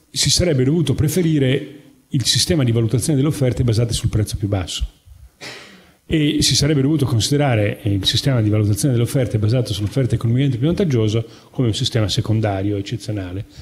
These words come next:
Perché? Perché è più discrezionale. Quindi in una fase storica in cui sembrava che l'esigenza fondamentale fosse il controllo, si affermava che il prezzo più basso era la regola. Poi si è scoperto adesso che con il prezzo più basso si fanno le peggio cose, perché,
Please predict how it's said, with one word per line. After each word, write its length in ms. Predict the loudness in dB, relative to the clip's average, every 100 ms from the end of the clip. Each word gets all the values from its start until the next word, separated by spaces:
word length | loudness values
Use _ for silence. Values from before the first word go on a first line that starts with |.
| -6
Perché? 360 | -2 0 0 0
Perché 340 | 0 0 0
è 40 | 0
più 160 | 0
discrezionale. 800 | -2 -2 -2 0 0 0 -2 -8 -10
Quindi 220 | -4 -2
in 60 | 0
una 180 | 0 -2
fase 300 | -4 -6 -8 -12 -20 -14 -6
storica 520 | -2 2 2 0 -2
in 120 | -2
cui 100 | -2
sembrava 480 | 0 2 2 2 0
che 100 | 0
l'esigenza 500 | 0 0 0 0 0
fondamentale 500 | 0 0 0 0 0
fosse 280 | 0 -2 -2
il 80 | -2
controllo, 640 | -2 0 2 2 2 0 -4 -18 -20 -16
si 140 | -4 -2
affermava 480 | 0 0 0 0 -2
che 60 |
il 60 | -2
prezzo 280 | -4 -2 -4
più 80 |
basso 320 | -2 -2 -2 -2
era 140 | 0
la 100 | -2
regola. 760 | -2 -4 -6 -8 -12 -10 -10 -4
Poi 160 | 0 2
si 120 | 0
è 20 |
scoperto 800 | 0 0 0 0 0 -2 -4 -8 -16 -12
adesso 520 | -4 0 2 0 -4
che 120 | -10 -6
con 140 | -4
il 60 | -2
prezzo 240 | -2 -2
più 100 | -2
basso 300 | 0 -2 -4
si 60 | -8
fanno 220 | -6 -6
le 80 | -4
peggio 260 | -4 -2
cose, 260 | 0 -2 -2 -12 -20 -14 -6
perché, 240 | -2